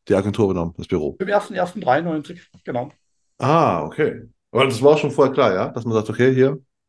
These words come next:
Speaker 2: Ja, ja.
Speaker 1: Sobald
Speaker 2: War
Speaker 1: du
Speaker 2: bis Ende zweiundneunzig bei Condor. Eigentlich hätte ich ja bis Mai im Folgejahr bleiben sollen, hab dann keine Lust mehr gehabt.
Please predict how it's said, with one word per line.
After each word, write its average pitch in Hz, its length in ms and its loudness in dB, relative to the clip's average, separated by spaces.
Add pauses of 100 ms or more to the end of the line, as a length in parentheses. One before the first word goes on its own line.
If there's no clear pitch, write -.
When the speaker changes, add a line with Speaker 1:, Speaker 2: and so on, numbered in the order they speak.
(140)
Speaker 2:
Ja, 226 60 6
ja. 196 320 4 (320)
Speaker 1:
Sobald 113 260 2
Speaker 2:
War 196 160 8
Speaker 1:
du 196 60 2
Speaker 2:
bis 190 100 -2
Ende 180 200 0
zweiundneunzig 185 680 0
bei 156 140 2
Condor. 262 540 0 (400)
Eigentlich 196 340 0
hätte 185 140 0
ich 190 60 -4
ja 180 120 4
bis 175 480 -8 (200)
Mai 151 260 0
im 254 340 -4
Folgejahr 240 460 0
bleiben 214 340 2
sollen, 226 300 0
hab 185 100 -4
dann 160 360 -8 (420)
keine 165 180 0
Lust 226 160 -2
mehr 247 120 -2
gehabt. 247 340 -2